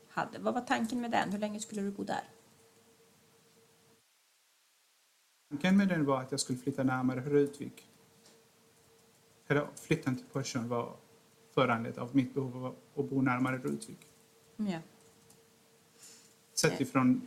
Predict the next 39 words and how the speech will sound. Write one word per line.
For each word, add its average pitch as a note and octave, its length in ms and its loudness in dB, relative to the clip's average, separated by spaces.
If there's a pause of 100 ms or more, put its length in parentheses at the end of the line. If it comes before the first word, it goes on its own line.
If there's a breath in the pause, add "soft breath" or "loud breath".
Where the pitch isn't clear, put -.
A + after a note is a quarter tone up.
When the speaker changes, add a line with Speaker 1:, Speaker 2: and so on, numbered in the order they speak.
(140)
Speaker 2:
min B2+ 400 2
förra C3+ 220 6
lägenhet B2+ 400 2
som C3 140 0
var B2 140 -4
mer B2+ 200 0
i, B2+ 140 -8 (280)
i C#3+ 60 -8
centrala C3 400 0
delen B2 240 -4
av B2 120 -4
Luleå. A#2+ 300 -2 (2000)
Speaker 1:
Okej. F#3+ 260 -8 (220)
Speaker 2:
Det D3 80 -2
finns C#3 200 0
en B2+ 60 -4
transportsträcka B2 840 -2
som B2 200 -6
är - 120 -8 (220)
enklare C#3 360 0
att B2+ 60 -12
hantera. C3 320 -10 (800)
Sett - 340 2
ifrån - 220 -14
Porsen. - 300 -18 (920)
Speaker 1:
Hur C#4+ 100 2
länge C#4 240 6
hade B3 200 4
du C4 60 -2
haft D4 260 -2
den F#3+ 100 -6
där C#3+ 80 -6
lägenheten? F#3 580 -12 (920 loud breath)
Speaker 2:
Jag D#3+ 180 6
fick G3 160 2
tillträde C#3+ 400 4
den C3+ 120 0
första - 280 -8
oktober. - 400 -10